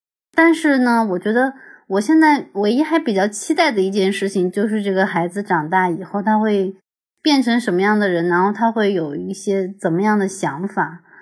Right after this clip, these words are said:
呃，就是我，我会有一点好奇他会变成一个怎么样的人，就是在我们这样的家庭长大之后，他会关心什么，他会对什么感兴趣。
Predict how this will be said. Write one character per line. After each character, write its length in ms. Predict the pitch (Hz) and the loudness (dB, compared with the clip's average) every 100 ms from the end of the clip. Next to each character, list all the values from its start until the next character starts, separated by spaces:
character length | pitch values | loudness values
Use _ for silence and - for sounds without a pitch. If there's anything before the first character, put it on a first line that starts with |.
| - _ - | -20 _ -8
呃， 460 | 196 175 160 165 190 - | -6 -6 -8 -12 -12 -6
就 100 | 208 | -4
是 220 | 208 185 | -2 -4
我， 260 | - 196 185 | -4 -4 0
我 160 | 190 | 0
会 220 | 190 294 240 _ | 4 2 2 _
有 200 | 359 202 | -4 -2
一 40 | |
点 180 | 233 202 | 0 -2
好 300 | - 311 233 | 2 2 2
奇 220 | 214 - | 0 -2
他 160 | 180 214 | 2 4
会 100 | 214 | 2
变 200 | 196 185 | 0 0
成 120 | 180 | 0
一 20 | |
个 80 | 175 | 0
怎 100 | 175 | -2
么 120 | 147 | -4
样 160 | 165 156 | -4 -4
的 80 | 151 | -6
人， 200 | 170 180 | -10 -10
就 100 | 196 | -8
是 340 | 180 170 165 _ | -6 -8 -8 _
在 140 | - 190 | 2 2
我 60 | |
们 180 | 156 165 | 0 -2
这 80 | 185 | 0
样 120 | 180 | 0
的 60 | 175 | 2
家 200 | 190 185 | 2 2
庭 120 | 190 | 0
长 180 | 170 160 | 0 -2
大 140 | 170 | -2
之 140 | 170 | -4
后， 180 | 180 175 - _ _ _ | -6 -6 -10 _ _ _
他 140 | - 202 | -6 -2
会 140 | 196 | 0
关 280 | 190 208 220 | 2 2 2
心 220 | 220 226 | 0 -2
什 140 | - | 0
么， 260 | 160 160 175 | -2 -2 -4
他 160 | 190 196 | -2 0
会 120 | 196 | 0
对 140 | 190 | 0
什 120 | 196 175 | 0 -2
么 80 | |
感 200 | 185 156 | -2 -4
兴 300 | 160 - 240 | -4 0 0
趣。 320 | 190 - - | 0 -6 -12